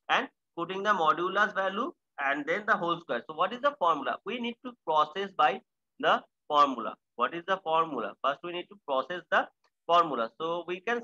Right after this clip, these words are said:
see the formula that X I minus mu whole square or, uh, X I minus X the whole,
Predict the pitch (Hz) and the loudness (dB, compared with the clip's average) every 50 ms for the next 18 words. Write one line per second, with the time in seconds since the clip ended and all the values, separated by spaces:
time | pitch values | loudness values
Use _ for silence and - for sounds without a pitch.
0 | - - 208 214 208 226 226 226 - 180 170 170 170 180 185 190 202 180 185 196 | -8 -12 -12 -6 -2 -2 -2 0 2 4 4 4 4 2 2 2 4 4 4 2
1 | 185 170 156 151 147 - - 175 180 180 175 156 147 147 151 156 151 147 143 147 | 0 0 -2 -4 -4 -2 0 0 2 6 6 6 6 6 4 2 0 -2 -4 -2
2 | 165 190 196 190 - - 135 131 131 131 _ - - 175 190 180 156 151 147 147 | 0 0 0 -2 -2 -2 0 0 0 0 _ 2 4 6 8 10 10 10 10 8
3 | - _ _ _ _ _ - 139 135 131 127 127 135 147 147 - - 180 185 180 | 2 _ _ _ _ _ 4 8 10 10 10 10 8 6 2 0 0 2 4 4
4 | 170 165 156 156 160 160 156 - 151 170 170 - - 175 170 160 165 170 165 160 | 6 4 4 4 2 0 -2 -2 -4 -4 -4 -2 2 2 2 4 4 0 0 0